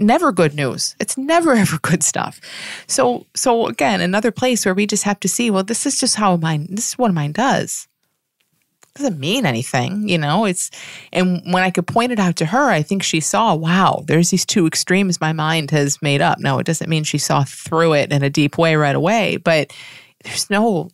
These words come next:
logic in that, you know? But, but we just have to kinda see, wow, this is, this is what a mind will tell us. It will fight for its ability to control things because it feels like that's the way.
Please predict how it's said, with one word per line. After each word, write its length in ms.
logic 480
in 120
that, 380
you 120
know? 280
But, 380
but 120
we 140
just 220
have 180
to 80
kinda 260
see, 220
wow, 240
this 260
is, 240
this 220
is 140
what 160
a 60
mind 320
will 140
tell 280
us. 220
It 200
will 140
fight 420
for 260
its 380
ability 600
to 160
control 540
things 500
because 400
it 240
feels 500
like 220
that's 300
the 120
way. 460